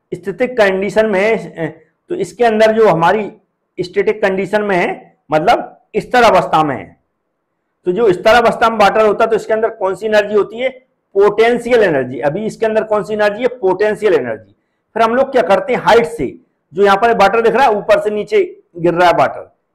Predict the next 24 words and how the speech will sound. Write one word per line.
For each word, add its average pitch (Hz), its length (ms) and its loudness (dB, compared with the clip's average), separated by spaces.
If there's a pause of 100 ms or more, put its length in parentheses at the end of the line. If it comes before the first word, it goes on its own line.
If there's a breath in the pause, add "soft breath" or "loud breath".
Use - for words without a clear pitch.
(120)
ये 226 80 -6
जब 240 120 4
ऊपर 196 280 2
से 233 160 -2
नीचे 226 280 0
गिरता 180 320 2
है 180 480 0
तो 208 60 -8
जो 247 120 -4
हमारा 240 300 4
वाटर 240 360 2
यहाँ 185 160 0
पर 226 140 0
भरा 160 200 2
हुआ 202 220 4
था, - 320 -8 (200)
इसकी 254 300 -8
potential 214 720 0
energy 185 340 2
किस 170 180 -10
में 202 80 -10
convert 202 300 0
होती 185 220 -4
है, 247 80 0